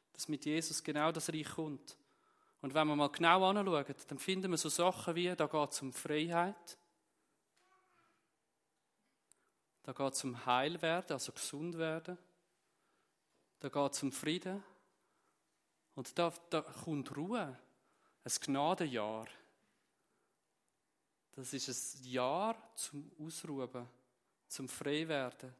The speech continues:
zum zur Ruhe kommen. Und das bringt das Reich Gottes mit sich. Nochmal, Freiheit, Heil, Frieden und Ruhe.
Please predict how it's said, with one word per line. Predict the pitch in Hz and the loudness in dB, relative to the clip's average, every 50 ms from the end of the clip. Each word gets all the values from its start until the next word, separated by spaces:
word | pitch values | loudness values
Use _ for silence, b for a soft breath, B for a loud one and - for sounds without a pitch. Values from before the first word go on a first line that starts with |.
| _ | _
zum | - - - 131 | -18 -14 -12 -8
zur | - - - 143 131 | -6 -4 -4 -4 -4
Ruhe | 135 139 139 147 151 143 | -4 -4 -4 -4 -4 -6
kommen. | - - 139 127 123 120 123 _ _ _ _ _ _ _ _ _ _ _ _ _ _ _ _ _ _ _ _ _ _ _ _ _ _ _ _ | -8 -12 -12 -12 -12 -14 -16 _ _ _ _ _ _ _ _ _ _ _ _ _ _ _ _ _ _ _ _ _ _ _ _ _ _ _ _
Und | - 131 - - | -16 -12 -6 -4
das | 151 143 - | -4 -4 -4
bringt | - 160 151 139 | -4 -4 -6 -4
das | - - 151 | -4 -6 -8
Reich | 139 131 - | -8 -8 -6
Gottes | - 135 127 - 117 - 131 | -6 -6 -6 -6 -8 -8 -6
mit | 123 120 - - | -8 -8 -8 -12
sich. | - 117 - - - - _ _ _ B B B B B B B B | -14 -14 -16 -18 -20 -20 _ _ _ B B B B B B B B
Nochmal, | 139 135 131 123 | -6 -4 -4 -6
Freiheit, | - - - 160 156 160 170 151 135 123 123 123 120 - - - - - - _ _ _ _ _ _ _ _ _ _ _ _ - - | -6 -6 -2 0 0 0 0 -2 -4 -4 -4 -6 -8 -12 -16 -20 -20 -20 -20 _ _ _ _ _ _ _ _ _ _ _ _ -8 -2
Heil, | - 131 135 143 147 147 139 127 | 2 2 4 2 2 -2 -4 -6
Frieden | 123 - - - 147 - - - 135 127 123 120 - - _ _ _ - - | -8 -8 -8 -6 -6 -6 -6 -6 -8 -10 -10 -12 -16 -20 _ _ _ -10 -8
und | 135 123 139 | -6 -6 -4
Ruhe. | 135 139 156 147 127 | -4 -6 -6 -6 -8